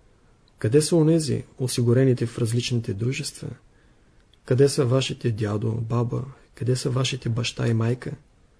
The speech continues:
Нали се осигуриха? Умряха и ги погребаха. Какво стана след това с тях?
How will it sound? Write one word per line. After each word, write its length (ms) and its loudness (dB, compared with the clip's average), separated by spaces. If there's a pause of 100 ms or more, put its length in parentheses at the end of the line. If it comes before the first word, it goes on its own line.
(720)
Нали 260 4
се 120 -4
осигуриха? 640 -4 (1300)
Умряха 600 0 (340)
и 120 -2
ги 100 0
погребаха. 600 -6 (1400)
Какво 240 0
стана 300 0
след 240 2
това 220 0
с 100 -8
тях? 200 -4